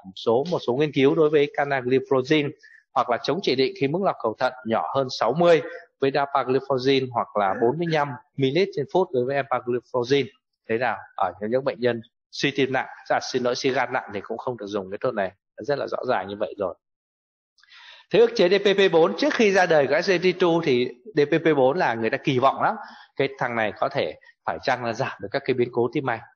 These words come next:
Nhưng khổ là nó rất nhiều ưu điểm, ví dụ ít hạ đường huyết, dùng rất là êm dịu, dung nạp tốt, không ảnh hưởng đến cân nặng, không ảnh hưởng đến tim mạch, nhưng lại cũng không cải thiện được, cải thiện được nguy cơ tim mạch.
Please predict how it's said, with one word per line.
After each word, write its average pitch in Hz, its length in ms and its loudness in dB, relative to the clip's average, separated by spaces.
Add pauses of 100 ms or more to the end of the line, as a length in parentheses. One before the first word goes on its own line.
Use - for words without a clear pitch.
(240)
Nhưng 135 100 -2
khổ 90 320 0
là 113 240 0 (400)
nó 113 400 -2
rất 220 220 0
nhiều 143 220 2
ưu 151 140 2
điểm, 135 200 2 (120)
ví 127 60 0
dụ 123 240 0 (140)
ít 262 220 2
hạ 151 220 0
đường 127 120 0
huyết, 208 200 2
dùng 143 260 2
rất 277 120 4
là 156 80 4
êm 175 200 2
dịu, 160 260 2
dung 175 220 0
nạp 147 240 0
tốt, 233 200 2 (500)
không 220 200 0
ảnh 143 160 0
hưởng 110 220 0
đến 131 200 -2 (300)
cân 175 160 0
nặng, 165 160 0 (340)
không 214 260 0
ảnh 135 140 0
hưởng 117 240 2
đến 147 160 0
tim 190 140 2
mạch, 151 200 0
nhưng 170 100 -2
lại 147 80 -4
cũng - 140 -12
không 196 180 0
cải 110 240 -2
thiện 143 260 0
được, 131 160 0 (320)
cải 101 160 -4
thiện 120 200 -2
được 120 140 0
nguy 143 180 -2
cơ 151 140 4
tim 151 140 0
mạch. 120 180 -2